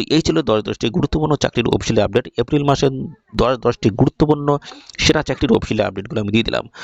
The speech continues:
তো তোমরা যদি, আহ, প্রত্যেকটি মাসের প্রথম, মাঝে এবং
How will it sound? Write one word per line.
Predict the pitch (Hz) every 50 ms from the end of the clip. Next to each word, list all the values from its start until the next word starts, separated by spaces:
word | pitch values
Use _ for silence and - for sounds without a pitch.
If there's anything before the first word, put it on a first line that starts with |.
| - - -
তো | - 101
তোমরা | - - 131 143 143
যদি, | 147 156 143 147 151 156 _ _ - - _ _ _ _ -
আহ, | - 104 107 107 101 -
প্রত্যেকটি | - 156 - - - 160 - - - 147
মাসের | 139 - 143 127
প্রথম, | - 123 117 - 131 131 143 160 190 220 -
মাঝে | 110 104 - 139 139 - 120
এবং | 131 170 170